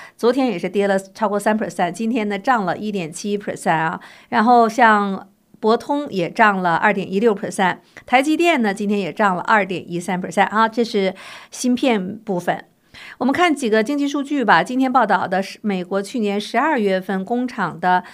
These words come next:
耐久材订单月增呢是负的二点二percent啊，预计和预期呢相符，前值呢也是哈，就是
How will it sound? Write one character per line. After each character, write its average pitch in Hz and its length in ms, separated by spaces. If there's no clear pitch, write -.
耐 320 160
久 202 220
材 190 220
订 226 200
单 233 340
月 285 220
增 214 300
呢 190 140
是 180 320
负 330 360
的 196 100
二 196 220
点 175 140
二 175 340
percent 180 380
啊， 165 200
预 311 140
计 294 280
和 254 240
预 277 180
期 269 200
呢 240 120
相 294 260
符， 196 280
前 226 340
值 220 160
呢 185 100
也 175 220
是 - 280
哈， 185 200
就 196 160
是 190 260